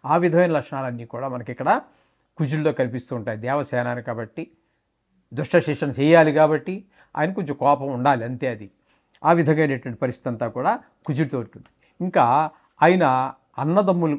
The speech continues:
విషయాల గురించి కూడా చాలా శ్రద్ధ తీసుకుంటూ ఉంటారు. అంటే ఆయన అన్నదమ్ములని కాదండి, ఆయన మన జాతకంలో ఎక్కడున్నారో దాన్ని బట్టి, మన జాతకంలో ఉన్న దాన్ని బట్టి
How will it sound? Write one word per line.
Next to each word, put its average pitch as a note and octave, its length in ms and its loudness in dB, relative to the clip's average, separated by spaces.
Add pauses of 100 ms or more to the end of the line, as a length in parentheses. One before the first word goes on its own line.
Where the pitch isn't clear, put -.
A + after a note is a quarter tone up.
(140)
విషయాల C#3 360 -2
గురించి A2+ 300 -10
కూడా D#3+ 240 -4 (380)
చాలా B2 300 -2 (440)
శ్రద్ధ C3+ 300 0
తీసుకుంటూ C3 440 -6
ఉంటారు. G#2+ 420 -8 (360)
అంటే C#3 120 -2
ఆయన D3+ 220 2
అన్నదమ్ములని D#3+ 460 2
కాదండి, A2 380 -8 (340)
ఆయన D3 380 2 (240)
మన D3 100 2
జాతకంలో D#3 500 2
ఎక్కడున్నారో B2+ 640 -4 (320)
దాన్ని D3+ 240 4
బట్టి, C3 240 0
మన C#3+ 140 0
జాతకంలో C#3+ 500 -2
ఉన్న C3 140 -8
దాన్ని B2 240 -6
బట్టి F#3+ 280 -10